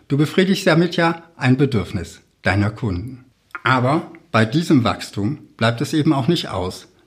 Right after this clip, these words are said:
dass dein ursprüngliches Profil verloren geht. Dann besteht die Gefahr, dass etwas Unförmiges und Undefinierbares entsteht. Etwas, das deine Kunden nicht mehr zuordnen und nicht mehr abspeichern können.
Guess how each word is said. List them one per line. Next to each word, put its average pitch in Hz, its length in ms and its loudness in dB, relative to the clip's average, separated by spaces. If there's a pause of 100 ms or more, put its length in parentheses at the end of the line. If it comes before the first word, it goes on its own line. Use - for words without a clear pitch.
(140)
dass 117 220 0
dein 123 180 2
ursprüngliches 151 640 0
Profil - 540 -8 (240)
verloren 110 560 -2
geht. 76 320 -16 (340)
Dann 135 140 2
besteht 165 300 0
die 170 80 -2
Gefahr, 156 420 0
dass 113 160 -4
etwas 120 320 -4
Unförmiges 165 920 0
und 135 300 -2
Undefinierbares 120 1080 2
entsteht. - 460 -10 (320)
Etwas, 151 460 0 (260)
das 120 180 -4
deine 131 220 4
Kunden 135 400 0
nicht 113 160 0
mehr 107 140 2
zuordnen 156 640 0 (160)
und 120 200 2
nicht 110 160 0
mehr 110 160 0
abspeichern 101 640 -10
können. - 220 -14